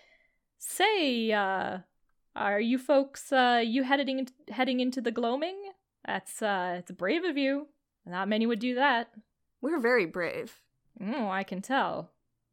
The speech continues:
Speaker 1: Wh-, what, uh, what do you seek in there? Uh, must be something pretty fantastic to, uh, impel you to take such a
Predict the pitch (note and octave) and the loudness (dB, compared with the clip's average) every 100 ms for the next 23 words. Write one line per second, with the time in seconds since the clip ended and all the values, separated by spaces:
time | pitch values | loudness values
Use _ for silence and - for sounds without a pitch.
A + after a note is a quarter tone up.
0 | _ - A3+ B3+ A3 G#3+ G#3 A3 C#4 C#4 | _ -14 -4 0 4 4 2 2 0 0
1 | - E4 C#4 C4+ C4 B3+ C#4+ E4 F4+ F4 | 2 6 8 8 6 4 2 2 4 4
2 | D4+ - E4 C#5 - G#4+ C#4+ A#3+ G#3 G3+ | 2 -2 -4 -4 -4 -4 0 2 2 2
3 | G3 F#3+ F#3 F#3 E3+ F3+ F3 _ _ _ | 0 0 -2 -4 -4 -6 -12 _ _ _
4 | G#3 A3 A3 - A#3 A3+ A3+ A#3 - B3+ | -4 -4 -4 -6 -4 -2 -2 -2 -4 -6
5 | A#3+ A#3 A#3 C#4 B3+ B3+ C#4 C4 C4 C#4 | -2 -4 -2 -4 -4 0 0 0 2 2
6 | F4+ - E4 E4 - A#3+ A3 G3+ F#3+ F#3+ | 2 -2 -6 -8 -8 -4 -2 0 0 -2
7 | F3+ F#3+ F3+ G#3+ A3 G#3 F#3+ A3 G#3 - | -4 -8 -4 -2 -2 -4 -8 -8 -10 -8
8 | G#3+ G#3+ F#3+ F3 | -10 -6 -4 -4